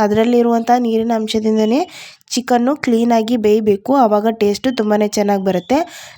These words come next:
ನಾನು ಈ ಕಪ್ ಮೆಜರ್ಮೆಂಟಲ್ಲಿ ಒಂದು ಕಪ್ ಅಕ್ಕಿನ ತೊಗೊಂಡಿದ್ದೀನಿ, ಅದಕ್ಕೋಸ್ಕರ ನಾನು ಇದೇ ಕಪ್ ಮೆಜರ್ಮೆಂಟಲ್ಲಿ ನೀರನ್ನು ಸೇರಿಸ್ತಾ ಇದ್ದೀನಿ. ಮೆಜರ್ಮೆಂಟಲ್ಲಿ ಒಂದು ಕಪ್ಪಿಗೆ ಎರಡು ಕಪ್ಪು ಅಂತ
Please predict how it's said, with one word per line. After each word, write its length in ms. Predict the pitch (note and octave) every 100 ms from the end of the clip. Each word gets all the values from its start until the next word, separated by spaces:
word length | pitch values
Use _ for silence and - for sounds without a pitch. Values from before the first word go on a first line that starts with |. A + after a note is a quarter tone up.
| -
ನಾನು 200 | C4+ C#4 C4
ಈ 40 |
ಕಪ್ 260 | C#4 C#4 C4+
ಮೆಜರ್ಮೆಂಟಲ್ಲಿ 760 | B3 A3 A#3 A#3+ A3+ G#3+ G#3 D4 F#4 A#3
ಒಂದು 260 | A#3 B3 C4+
ಕಪ್ 280 | C4+ B3 C#4+
ಅಕ್ಕಿನ 380 | A#3+ - - A#3+ B3
ತೊಗೊಂಡಿದ್ದೀನಿ, 640 | A3 G#3 G3 F#3 F3+ G#3+
ಅದಕ್ಕೋಸ್ಕರ 640 | C4+ G#3+ G#3+ A#3 - A3+ A3
ನಾನು 200 | A3 A#3+ A#3+
ಇದೇ 160 | A3
ಕಪ್ 260 | A3+ A3 A3
ಮೆಜರ್ಮೆಂಟಲ್ಲಿ 760 | G3+ G#3 G3+ G3 F#3 F3+ A3 F#4 -
ನೀರನ್ನು 380 | G#3+ G#3+ G#3 G#3+ -
ಸೇರಿಸ್ತಾ 380 | G3 G3 - F#3
ಇದ್ದೀನಿ. 280 | E3+ F3+ B3+
ಮೆಜರ್ಮೆಂಟಲ್ಲಿ 680 | - _ _ A#3 A3 A3 C#4+
ಒಂದು 240 | A#3+ B3
ಕಪ್ಪಿಗೆ 400 | B3+ A#3 A#3+ B3 C4+
ಎರಡು 240 | A3+ A3
ಕಪ್ಪು 320 | A3+ A3 A3 G#3+
ಅಂತ 220 | G#3